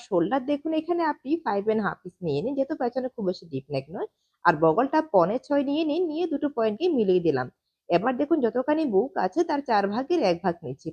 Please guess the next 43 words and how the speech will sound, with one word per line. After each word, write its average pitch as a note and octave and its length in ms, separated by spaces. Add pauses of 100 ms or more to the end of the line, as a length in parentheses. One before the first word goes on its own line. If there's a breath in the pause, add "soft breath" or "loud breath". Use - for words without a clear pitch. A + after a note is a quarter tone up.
পৌনে F3+ 320
ছয়, C4+ 140 (340 soft breath)
স-, B3 200
সরি, G#3+ 200 (100)
পৌনে G#3+ 300
নয় C#4 180
কিন্তু C#4+ 240
এখানে A#3 280
নিয়ে F3 160
নিলাম, A#3 200 (120)
তার F3 180
সাথে - 180 (100)
আমি D#3+ 120 (120)
টু G#3+ 80 (100)
ইঞ্চ D#4 120 (100)
এক্সট্রা - 240 (100)
নিয়ে E3+ 180
নিয়েছি। C#3 280 (380)
তো A3 40 (100)
টোটাল D3 280
যতখানি C#4 420
আপার C#4+ 280
চেস্ট D#4 260
হলো C4 120 (140)
তার C#4 220
থেকে D4 180 (100)
হাফ F#3+ 240
ইঞ্চ C4 180
কমিয়ে D4 280 (120)
কোমরের A#3+ 360
জন্য C4 120 (140)
নিয়ে G3+ 220
নিলে C#4 260
হয়, D4 160 (120)
আলাদা G#3+ 240
করে B3 260
মাপ E3 220
নিতে G#3+ 260
হয় D3+ 180
না। C4 60 (380)
ফিটিংস E4+ 360
করার G3+ 260
সময় D4 200